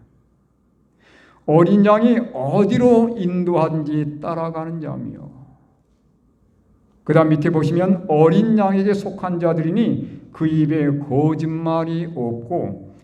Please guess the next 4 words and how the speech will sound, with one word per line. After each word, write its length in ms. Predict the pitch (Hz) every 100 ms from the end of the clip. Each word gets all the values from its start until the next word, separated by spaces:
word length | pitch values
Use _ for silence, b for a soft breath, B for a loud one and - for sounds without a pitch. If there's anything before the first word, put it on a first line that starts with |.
| _
흠이 760 | - 202 190 190 202 208 - -
없는 560 | 131 131 143 147 151
자들이더라 840 | 143 143 143 143 143 143 143 143 135
그랬습니다. 380 | 98 - -